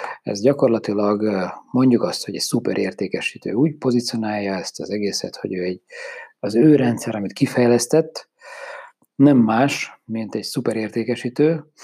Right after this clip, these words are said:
Ha van egy weboldalad, az oké. Olyan, mint egy polc, rajta vannak a termékek, mint egy kirakat. Elmennek előtt az emberek, megnézik, ennyi volt. Esetleg páran leveszik, de senki nem fog átutazni az ország egyik felébe a másikba, hogy a polcodról levegye a cuccot.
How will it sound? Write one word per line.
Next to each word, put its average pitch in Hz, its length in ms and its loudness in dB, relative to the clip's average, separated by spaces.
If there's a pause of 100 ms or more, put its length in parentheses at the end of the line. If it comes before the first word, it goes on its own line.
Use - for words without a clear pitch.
(280)
Ha 113 120 -8
van 147 140 4
egy 123 140 2
weboldalad, 143 680 4
az 143 220 -2
oké. 131 380 -4 (400)
Olyan, 131 280 -4
mint 113 200 -6
egy 104 140 -12
polc, 139 340 0
rajta 123 280 0
vannak 104 200 -6
a - 60 -12
termékek, 117 500 -4
mint 95 120 -16
egy 85 80 -16
kirakat. - 580 -8 (380)
Elmennek 123 420 -2
előtt 98 220 -4
az 98 120 -8
emberek, 98 340 -6
megnézik, 101 560 -8
ennyi 107 300 -4
volt. - 280 -10
Esetleg - 540 -4
páran 95 280 0
leveszik, 87 460 -6
de 135 180 0
senki 120 340 2
nem 98 180 -2
fog 92 300 -8 (640)
átutazni 120 720 0
az 101 120 -2
ország 101 480 0 (280)
egyik 107 400 -2
felébe 90 280 -6
a 87 40 -4
másikba, 104 480 -2
hogy 90 120 -6
a 98 80 -16
polcodról 113 540 2
levegye 95 380 4
a 87 60 0
cuccot. - 580 -6